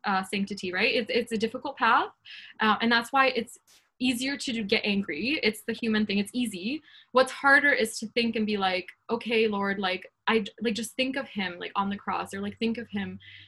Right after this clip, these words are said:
going to the way of the cross and how he must have felt." I'm like, "Okay, Lord, you know what? Like, I, I'm gonna take this because, you know, in that moment,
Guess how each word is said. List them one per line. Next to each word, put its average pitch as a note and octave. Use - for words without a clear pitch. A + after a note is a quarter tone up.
going G#3+
to A3+
the G#3+
way G3
of F#3+
the F#3+
cross F#3+
and G3+
how G3+
he A#3
must A#3
have G#3+
felt." F#3+
I'm G3
like, F#3
"Okay, G3+
Lord, F#3+
you G3+
know G3+
what? G3
Like, G#3+
I, -
I'm A#3+
gonna C4
take G3+
this G3
because, F#3+
you G#3+
know, G3
in A3+
that A#3
moment, A3